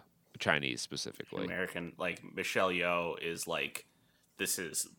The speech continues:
Speaker 2: the role was, like, crafted for her,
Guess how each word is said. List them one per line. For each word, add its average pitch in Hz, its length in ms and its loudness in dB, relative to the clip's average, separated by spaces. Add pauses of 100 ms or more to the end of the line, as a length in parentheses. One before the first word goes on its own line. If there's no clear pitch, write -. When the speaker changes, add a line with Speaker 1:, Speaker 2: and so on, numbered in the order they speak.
(140)
Speaker 2:
the 98 120 2
role 90 340 2
was, 87 200 0
like, 82 200 0
crafted - 800 2
for 90 420 0
her, 69 440 0